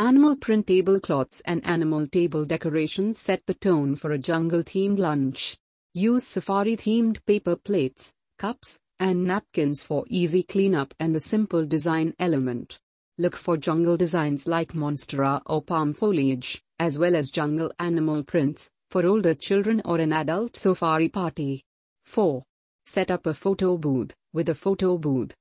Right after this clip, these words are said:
you can capture memories from the day and relive the enjoyment of your jungle theme party. Create a themed backdrop and stock up on photo props like animal cutouts,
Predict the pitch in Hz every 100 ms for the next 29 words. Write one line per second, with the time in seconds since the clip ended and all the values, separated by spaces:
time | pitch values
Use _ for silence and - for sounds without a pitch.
0 | _ 190 190 165 156 190 180 - 175 165
1 | 160 143 139 135 - 170 165 151 175 180
2 | 160 143 151 156 139 165 156 147 147 143
3 | 147 143 185 175 156 135 160 165 170 160
4 | - 170 175 190 180 156 135 135 _ _
5 | _ - 202 180 180 139 - 196 202 156
6 | 143 170 170 170 156 - 185 180 - 208
7 | - 151 - 151 143 196 190 214 254 -
8 | 196 - - 165 170 - 185 202 208 196
9 | 220 - 143 - - -